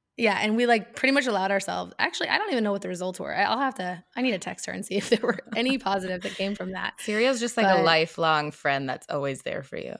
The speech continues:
Speaker 1: Yes.
Speaker 2: When you're a kid, when
Speaker 1: Ah.
Speaker 2: you're in college, I think I just saw that on a meme or something. When you're an adult and there's no dinner, cereal is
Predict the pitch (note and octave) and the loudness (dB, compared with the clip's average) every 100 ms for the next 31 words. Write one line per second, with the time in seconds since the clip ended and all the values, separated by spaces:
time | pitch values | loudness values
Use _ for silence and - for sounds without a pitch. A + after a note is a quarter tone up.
0 | _ _ _ _ _ _ - C4 C4 F#3 | _ _ _ _ _ _ -10 -8 -8 -8
1 | - F#3 E3 D#3+ A#3+ B3 B3 A#3 G#3+ F#3 | -4 -2 0 -2 0 0 0 -2 -2 2
2 | D#3+ D#3+ - G#3 G#3 G#3 G3+ - - F3 | 2 0 0 0 2 0 -2 -8 -10 -6
3 | C4 C4+ G3 - D3+ D3 C#3 C#3 C#3 C#3+ | -2 -2 -2 -2 0 0 -2 -2 -4 -6
4 | C#3+ - - - - _ - - - - | -8 -8 -8 -8 -8 _ -20 -20 -14 -4
5 | F3+ E3+ E3 E3 D#3+ A3 A3 A3 A3 E3+ | 0 2 2 2 0 2 4 4 2 -2
6 | E3+ E3 D#3+ D3 _ - D#3 D#3 D3+ D3+ | -2 -4 -6 -10 _ -4 -2 0 -2 -2
7 | G3+ A#3+ A#3+ - G3 F#3 G3 G#3 G3+ | 0 0 0 -2 -4 -2 0 0 -2